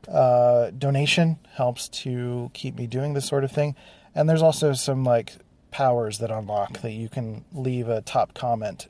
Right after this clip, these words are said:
and I will see that one first, uh, especially if you have questions about more nuances around this. Um, I'm kind of just putting out a general feeler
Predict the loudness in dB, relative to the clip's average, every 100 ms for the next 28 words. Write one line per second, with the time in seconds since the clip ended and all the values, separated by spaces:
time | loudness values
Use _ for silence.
0 | -10 -6 -6 -8 -14 -20 -20 _ -6 -4
1 | -2 -4 -4 -2 0 2 2 0 -6 -4
2 | -2 -2 -6 -12 -10 -6 -6 -6 -8 0
3 | 2 2 0 2 0 2 0 2 -2 -2
4 | -6 -8 -18 -20 -18 0 4 4 4 2
5 | 2 4 6 6 4 -2 0 0 -2 -4
6 | -4 -6 -6 -14 -4 -2 -2 -4 -8 -14
7 | _ _ -20 -6 -4 2 4 6 2 -2
8 | -2 0 4 6 6 2 -6 -20 -20 -20
9 | -20 -20 -20 _ _ -20 _ _ _ 2
10 | 4 6 6 4 0 -2 2 4 4 4
11 | 2